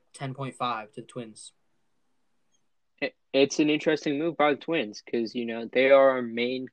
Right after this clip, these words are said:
Speaker 2: competition in the A L Central. They're the only people standing between us and a division title. Obviously, Nelson Cruz is a big player, and we can't wait to see him sign with the White Sox,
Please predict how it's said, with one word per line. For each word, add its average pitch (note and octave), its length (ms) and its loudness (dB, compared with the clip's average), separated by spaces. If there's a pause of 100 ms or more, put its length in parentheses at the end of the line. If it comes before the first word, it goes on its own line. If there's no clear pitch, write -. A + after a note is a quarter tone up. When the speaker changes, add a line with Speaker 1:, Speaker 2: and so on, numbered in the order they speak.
(120)
Speaker 2:
competition A#2 760 -4 (380)
in B2 160 -2
the A2+ 220 2
A - 20 0
L A2 120 -2
Central. A2+ 440 -10
They're A#2 180 -2
the A#2+ 120 -4
only B2 200 -4
people A#2+ 320 -6
standing A2 540 -6 (720)
between A#2+ 320 -4
us A#2+ 320 -6 (200)
and A#2+ 120 -4
a A#2 40 -2
division A2 400 -4
title. A#2 460 -2 (600)
Obviously, B2+ 380 -2
Nelson A#2 360 -6
Cruz A#2 260 0
is A2 120 -6
a G#2+ 40 -6
big A2 260 -4
player, A#2 360 -6
and G#2+ 120 -10
we A2 120 -10
can't B2 240 -6
wait A#2 180 -6
to A2+ 100 -10
see A#2 200 -14
him A2 100 -16
sign A#2+ 260 -8
with A#2 120 -10
the A2+ 40 -10
White A#2+ 200 -10
Sox, A#2+ 300 -12